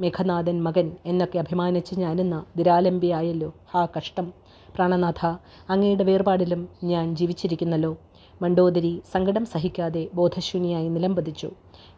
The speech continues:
കണ്ടു നിന്നവരുടെ കണ്ണുകൾ നനഞ്ഞു. അപ്പോൾ ശ്രീരാമൻ ശാന്തനായി വിഭീഷണനോട് വിലപിക്കുന്ന സ്ത്രീകളെ പിടിച്ചുമാറ്റി രാവണൻ്റെ സംസ്കാരം നിർവഹിക്കാൻ കൽപ്പിച്ചു. രാവണൻ്റെ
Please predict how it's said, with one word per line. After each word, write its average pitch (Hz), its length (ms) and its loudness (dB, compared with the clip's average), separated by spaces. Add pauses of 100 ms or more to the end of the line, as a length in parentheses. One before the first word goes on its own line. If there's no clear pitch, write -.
കണ്ടു 226 160 8
നിന്നവരുടെ 185 640 2 (180)
കണ്ണുകൾ 175 340 2
നനഞ്ഞു. 165 400 0 (220)
അപ്പോൾ 170 240 2
ശ്രീരാമൻ 175 680 0
ശാന്തനായി 190 640 0 (280)
വിഭീഷണനോട് 190 680 2
വിലപിക്കുന്ന 190 600 0
സ്ത്രീകളെ 175 440 0
പിടിച്ചുമാറ്റി 175 760 -4
രാവണൻ്റെ 170 380 0
സംസ്കാരം 170 640 -2 (320)
നിർവഹിക്കാൻ 180 600 2
കൽപ്പിച്ചു. 165 420 -2 (560)
രാവണൻ്റെ 254 600 4